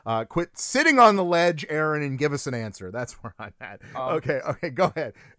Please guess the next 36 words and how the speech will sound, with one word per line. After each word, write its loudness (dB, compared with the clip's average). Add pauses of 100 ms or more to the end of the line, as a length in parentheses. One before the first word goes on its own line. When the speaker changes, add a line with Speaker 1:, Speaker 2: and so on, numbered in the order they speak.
(140)
Speaker 1:
<laughs> -10 (760)
Speaker 2:
All -8
right, -12
so, -6 (840)
uh, -20 (580)
let's, -16
let's -18
do -16
the, -16 (120)
the, -8 (100)
uh, -18 (420)
my -10
second -10
favorite -8
would -10
have -12
to -12
be -12 (180)
Hamill. -12
I -12
think -14
it's -16
actually -14
tied -12
between -16
Hamill -14
and -14
Nicholson. -18
Um, -16
Hamill, -10
because -12 (560)
being -12
animated, -10
like, -12 (100)
i-, -20 (460)
if -8